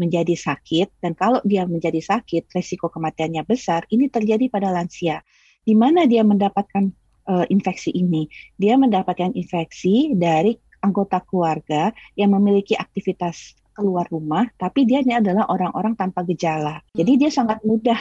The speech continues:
Speaker 1: terinfeksi, eh, walaupun dia tidak, eh, melakukan aktivitas di luar rumah.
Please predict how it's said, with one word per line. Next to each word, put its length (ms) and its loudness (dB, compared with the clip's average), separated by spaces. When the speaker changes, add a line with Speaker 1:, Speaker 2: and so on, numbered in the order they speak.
Speaker 1:
terinfeksi, 720 -2
eh, 480 -8
walaupun 560 2
dia 320 4
tidak, 480 -2
eh, 480 -2
melakukan 480 -4
aktivitas 560 -8
di 160 -4
luar 240 -2
rumah. 240 -2